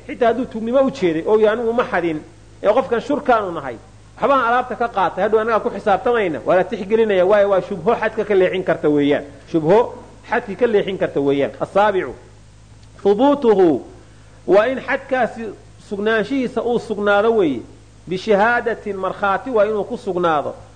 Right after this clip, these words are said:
Aw iqraarin, ama qirid inuu ku sugnaado. Oo qofkii lama goyn karo gacantiisa ilaa ay markhaati ku sugnaato. Inay markhaati ku sugnaato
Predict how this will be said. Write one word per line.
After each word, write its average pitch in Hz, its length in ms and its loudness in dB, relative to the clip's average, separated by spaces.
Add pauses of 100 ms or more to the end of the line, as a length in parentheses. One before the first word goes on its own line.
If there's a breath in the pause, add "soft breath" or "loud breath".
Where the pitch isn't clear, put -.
(200)
Aw 208 240 4
iqraarin, 208 480 0
ama 175 240 -2
qirid 240 340 0
inuu 175 120 -2
ku 170 100 -8
sugnaado. 127 380 -12 (200)
Oo 175 80 2
qofkii 208 300 0
lama 196 240 4
goyn 208 260 2
karo 180 180 2
gacantiisa 170 640 -4
ilaa 190 300 0
ay 185 180 -4
markhaati 165 460 -4
ku 175 100 -14
sugnaato. 127 600 -8 (580)
Inay 147 120 0
markhaati 156 320 0
ku 185 80 -8
sugnaato 151 560 0